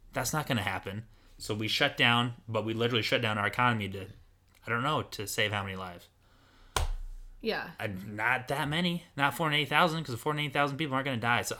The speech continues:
Speaker 1: I, I don't know. This whole thing, I think, is kinda been ass backwards.
Speaker 2: Yes. It, like, again, it comes back to, yeah, numbers and then just, like, not really making sense because you have, again, like what you just said, this analogy argument of
Speaker 1: Mm-hmm.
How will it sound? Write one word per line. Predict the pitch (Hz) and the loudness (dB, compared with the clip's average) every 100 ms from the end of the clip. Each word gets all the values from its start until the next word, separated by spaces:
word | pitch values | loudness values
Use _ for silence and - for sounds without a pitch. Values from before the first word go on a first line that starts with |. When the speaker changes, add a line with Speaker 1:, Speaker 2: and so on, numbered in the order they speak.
| - | -4
Speaker 1:
I, | 104 | -2
I | 110 | -2
don't | 113 101 | -2 -2
know. | 92 - - - - - | -6 -6 -6 -6 -12 -8
This | 117 | 0
whole | 123 123 | 2 2
thing, | 123 113 127 - - - - - | 2 0 0 -6 -20 -20 -20 -12
I | 98 | -10
think, | 92 92 | -6 -6
is | 95 | -6
kinda | 95 92 | -6 -6
been | 92 | -8
ass | 92 90 - | -8 -10 -10
backwards. | 95 92 92 95 - - - _ - - - - | -12 -10 -12 -14 -16 -20 -20 _ -20 -20 -20 -4
Speaker 2:
Yes. | 254 233 - - | 2 2 2 -2
It, | 226 220 - | 0 -2 0
like, | 220 214 | -2 0
again, | 247 233 220 | 0 0 0
it | 214 | -2
comes | 339 311 | -6 -4
back | 302 233 | -2 -2
to, | 254 | -2
yeah, | 196 185 | -2 -2
numbers | 180 190 214 214 208 202 | -2 -2 0 2 0 0
and | 202 | -2
then | 190 196 | -2 -2
just, | 208 214 | -4 -2
like, | 208 190 | -4 -2
not | 196 208 196 | 0 0 0
really | 208 202 | 0 0
making | 202 196 190 185 | 0 -2 -4 -4
sense | 190 180 185 | -4 -6 -6
because | 185 185 180 | -8 -8 -8
you | 185 | -6
have, | 180 185 165 | 0 0 0
again, | 190 190 185 | -2 -2 -2
like | 170 170 | -2 -6
what | 180 175 | -6 -4
you | 262 233 | -4 -2
just | 170 170 | -2 -2
said, | 175 170 | -2 -2
this | 175 175 | -4 -6
analogy | 180 240 254 196 185 175 | 0 4 4 2 0 -4
argument | - 170 165 170 165 165 180 | -2 -2 -2 -6 -6 -8 -6
of | 160 160 | -6 -8
Speaker 1:
Mm-hmm. | 185 - - - | -12 -16 -16 -16